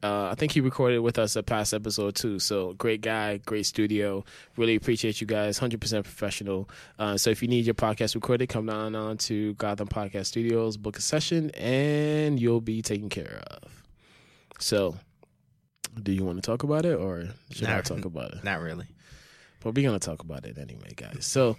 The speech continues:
Speaker 1: uh,
Speaker 2: <laughs>
Speaker 1: la-, last week's top five, you know what it is. So last week, every week we do a top five. We haven't done a top five in a minute,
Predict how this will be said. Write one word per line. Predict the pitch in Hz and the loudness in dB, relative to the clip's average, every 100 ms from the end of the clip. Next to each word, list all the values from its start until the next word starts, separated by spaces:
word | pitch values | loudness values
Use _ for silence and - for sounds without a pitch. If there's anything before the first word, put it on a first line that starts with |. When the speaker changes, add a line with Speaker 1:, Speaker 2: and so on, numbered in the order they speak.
| - - - 427 - | -6 -16 -6 -6 0
Speaker 1:
uh, | 131 127 120 | 4 6 6
Speaker 2:
<laughs> | |
Speaker 1:
la-, | 117 147 135 - 143 | 8 8 6 4 4
last | 123 139 151 | 6 6 6
week's | 147 127 | 4 4
top | - 127 | 4 4
five, | 120 120 117 117 | 4 4 4 4
you | 139 | 4
know | 139 | 6
what | 113 | 6
it | 110 | 6
is. | 104 101 | 4 4
So | - 104 | 4 4
last | 104 139 147 | 4 4 4
week, | 151 | 4
every | - 147 165 | 4 4 6
week | 156 127 | 6 6
we | 131 | 4
do | 113 | 2
a | |
top | 104 95 - | 2 -2 -4
five. | 87 87 | -6 0
We | 117 | 4
haven't | 147 131 | 4 4
done | 120 | 0
a | 110 | 0
top | 110 85 | -2 -4
five | 107 87 | -6 -6
in | 101 | 0
a | |
minute, | 139 165 156 | 4 6 4